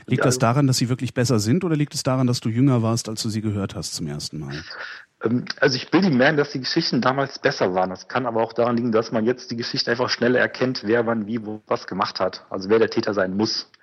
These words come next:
Speaker 2: Und halt bei hundertvierundfünfzig Episoden ist halt alles schon mal irgendwie drangekommen, jeder Plot. Da gibt's eigentlich kaum noch irgendwelche Neuerungen.
Speaker 1: Mhm.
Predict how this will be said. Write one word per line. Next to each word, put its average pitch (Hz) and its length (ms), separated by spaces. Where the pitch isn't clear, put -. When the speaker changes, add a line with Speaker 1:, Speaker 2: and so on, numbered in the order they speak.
Speaker 2:
Und 104 200
halt 98 180
bei 104 120
hundertvierundfünfzig 120 1040
Episoden 110 380
ist - 120
halt 107 220
alles 123 340
schon 120 100
mal 104 140
irgendwie 123 320
drangekommen, 101 540
jeder 92 180
Plot. - 240
Da 101 40
gibt's 101 200
eigentlich 98 180
kaum 104 180
noch 98 100
irgendwelche 95 320
Neuerungen. 92 460
Speaker 1:
Mhm. 101 340